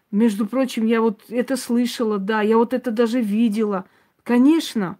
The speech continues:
это же создано из древних традиций, просто оно,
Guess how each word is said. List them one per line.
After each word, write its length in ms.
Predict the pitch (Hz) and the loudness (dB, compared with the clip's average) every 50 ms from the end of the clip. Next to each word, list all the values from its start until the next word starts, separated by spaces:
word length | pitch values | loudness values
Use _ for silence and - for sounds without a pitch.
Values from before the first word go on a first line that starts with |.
| _ _ _ _ _ _ | _ _ _ _ _ _
это 200 | 233 233 - 277 | -8 -4 -2 -2
же 160 | 262 294 302 | 0 0 0
создано 500 | - - 339 359 339 269 240 254 226 220 | 0 0 0 0 2 2 2 2 2 2
из 140 | 220 214 202 | 2 0 0
древних 440 | 196 254 269 294 262 240 233 196 - | 0 0 0 2 2 0 0 -2 -2
традиций, 540 | - 254 254 240 240 269 254 - 233 196 | -4 -2 -2 0 0 -2 -2 -2 -2 -2
просто 340 | 196 214 226 214 - - 240 | -2 -4 -6 -6 -4 -4 -2
оно, 240 | 233 233 240 247 240 | 0 0 0 -2 -4